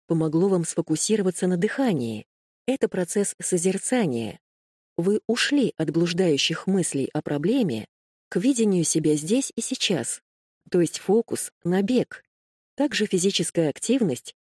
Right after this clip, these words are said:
даёт толчок работе мышц, что приносит удовлетворение, а значит, ваш эмоциональный фон улучшается,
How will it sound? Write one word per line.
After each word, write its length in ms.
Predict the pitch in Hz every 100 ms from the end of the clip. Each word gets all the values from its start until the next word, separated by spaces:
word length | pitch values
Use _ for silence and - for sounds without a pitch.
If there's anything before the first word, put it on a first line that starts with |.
| -
даёт 380 | 160 170 269 -
толчок 480 | 180 151 - 226 -
работе 420 | 151 156 175 208
мышц, 440 | 262 190 - - - _ _ _
что 220 | - 165
приносит 460 | - 156 170 175 -
удовлетворение, 920 | 175 165 165 180 190 247 180 117 110 - _ _ _ _
а 120 | 160
значит, 520 | 147 143 127 - 240 - _ _ _
ваш 300 | 170 269 - -
эмоциональный 680 | 185 165 170 180 233 185 143
фон 300 | - 180 180
улучшается, 840 | 190 185 - 262 202 117 - 117